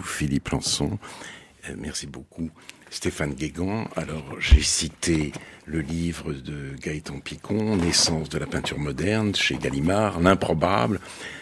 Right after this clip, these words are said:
de, euh, d'Yves Bonnefoy, au Mercure de France, et Voir Manet, de Frédéric Vitou, chez Fayard.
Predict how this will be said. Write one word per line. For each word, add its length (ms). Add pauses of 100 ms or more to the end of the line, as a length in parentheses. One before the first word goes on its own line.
(140)
de, 440 (120)
euh, 280 (480)
d'Yves 240
Bonnefoy, 720 (440)
au 60
Mercure 280
de 60
France, 500
et 100
Voir 320
Manet, 520 (440)
de 520 (280)
Frédéric 440
Vitou, 540 (680)
chez 180
Fayard. 600